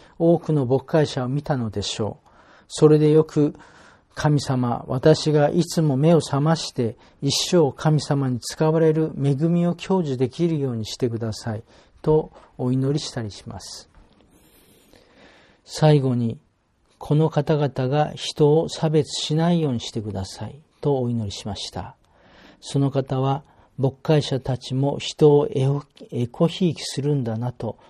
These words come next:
感じたのでしょう。それで、私が心がけていることの一つが、人々との距離を同等に維持することです。その日、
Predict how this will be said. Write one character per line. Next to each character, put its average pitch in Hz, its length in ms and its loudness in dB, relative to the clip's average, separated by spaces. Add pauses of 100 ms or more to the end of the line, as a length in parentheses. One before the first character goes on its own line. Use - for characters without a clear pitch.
(140)
感 135 240 -4
じ 127 140 -8
た 135 140 -6
の 110 160 -6
で - 100 -20
し - 160 -12
ょ 135 180 -12
う。 - 680 -20 (220)
そ - 200 2
れ 143 120 6
で、 147 280 2 (340)
私 135 460 -2
が 147 160 0
心 147 420 4
が 160 140 2
け 156 120 -8
て 139 140 -4
い 139 80 2
る 135 100 0
こ 131 160 -8
と 135 140 -6
の 135 140 -2
一 - 240 -2
つ - 160 -14
が、 131 240 -4 (400)
人 - 300 4
々 139 280 2
と 160 140 2
の 139 340 0
距 147 240 2
離 127 220 0
を 139 180 -2 (280)
同 139 260 4
等 151 280 0
に 156 280 -2
維 139 100 -6
持 113 120 -4
す - 180 -10
る 110 60 -8
こ - 140 -10
と 104 120 -10
で 110 120 -12
す。 - 300 -16 (1900)
そ - 200 -4
の 147 160 4
日、 139 380 -4